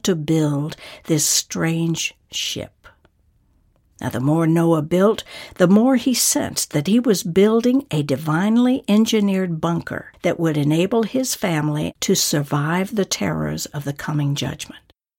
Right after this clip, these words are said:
You see, surviving divine judgment is primary in God's heart, but he needs us to listen, as Noah did, to his step-by-step instructions. What kind of bunker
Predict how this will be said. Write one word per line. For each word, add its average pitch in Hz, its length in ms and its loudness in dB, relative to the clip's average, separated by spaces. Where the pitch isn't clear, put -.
You 180 120 4
see, 190 380 4
surviving 214 920 0
divine 175 480 2
judgment 165 560 -4
is 160 240 -2
primary 170 920 -2
in 151 120 0
God's 139 380 -4
heart, - 480 -10
but 156 140 0
he 156 160 0
needs 190 420 4
us 208 240 2
to 214 120 -4
listen, 202 500 0
as 147 280 -2
Noah 180 400 2
did, - 420 -8
to - 140 -4
his 127 240 -4
step-by-step - 1700 -4
instructions. - 960 -6
What 247 320 4
kind 196 420 2
of 156 240 0
bunker 135 580 -2